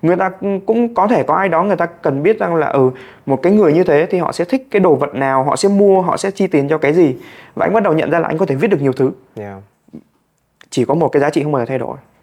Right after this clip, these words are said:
Speaker 1: là anh sẽ chỉ viết những thứ mà anh tin rằng là nó đúng với bản thân mình.
Speaker 2: Yeah.
Speaker 1: Nó hoàn toàn là sự thật.
Speaker 2: Ừ.
Speaker 1: Thì anh không bao giờ thay đổi cái điều đấy hết.
Speaker 2: Ừ.
Speaker 1: Còn cái nội dung thì anh mở rộng ra rất nhiều. Thế nên là anh bắt đầu thấy rằng là, ừ, cũng tốt khi mà, khi anh bắt đầu nhận tiền thì anh cũng bắt đầu nhận luôn cả những cái ngày xưa anh từ chối luôn.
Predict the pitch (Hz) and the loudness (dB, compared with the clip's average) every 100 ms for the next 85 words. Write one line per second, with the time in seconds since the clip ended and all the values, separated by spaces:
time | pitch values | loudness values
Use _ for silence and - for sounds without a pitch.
0 | _ - 135 139 170 123 120 196 165 170 | _ -6 -4 -4 -6 -6 -4 -4 -4 -4
1 | 143 131 151 - 131 127 151 143 120 110 | -4 -4 -6 -8 -8 -4 -2 0 -2 -4
2 | 107 107 120 - _ - 131 156 175 120 | -6 -4 -6 -8 _ -4 -2 -2 -4 -4
3 | 123 113 113 - 104 104 104 _ - 160 | -6 -8 -10 -16 -18 -18 -20 _ -8 -4
4 | 170 120 113 113 - 110 - _ 107 101 | -2 -2 -4 -6 -10 -12 -16 _ -18 -18
5 | 107 _ _ - 131 131 156 135 117 127 | -20 _ _ -8 -8 -8 -8 -6 -6 -8
6 | 117 123 117 117 143 98 101 _ - _ | -8 -8 -8 -10 -12 -16 -20 _ -20 _
7 | _ 120 113 110 147 156 151 135 123 117 | _ -10 -8 -6 -2 -2 -2 -4 -4 -4
8 | 131 113 113 123 147 202 139 113 117 135 | -4 -6 -6 -6 -6 -6 -6 -6 -6 -12
9 | - 165 160 139 135 147 151 151 156 170 | -10 -6 -6 -6 -6 -6 -6 -6 -8 -6
10 | 180 170 139 131 160 165 151 - 139 139 | -4 -2 -2 -4 -4 -6 -6 -4 -4 -4
11 | 165 170 208 214 185 151 131 127 - - | -6 -2 0 0 -4 -4 -4 -6 -12 -20
12 | - - - 160 160 180 131 113 - 127 | -20 -8 -2 0 0 0 -2 -4 -2 -2
13 | 127 143 147 175 190 165 123 135 127 139 | 0 -4 -4 -4 -2 -2 -2 -4 -2 0
14 | 165 156 127 113 143 180 175 180 156 131 | 2 0 -2 -2 -4 -2 -2 -2 -2 0
15 | 156 151 120 120 127 170 | 0 2 0 2 0 -2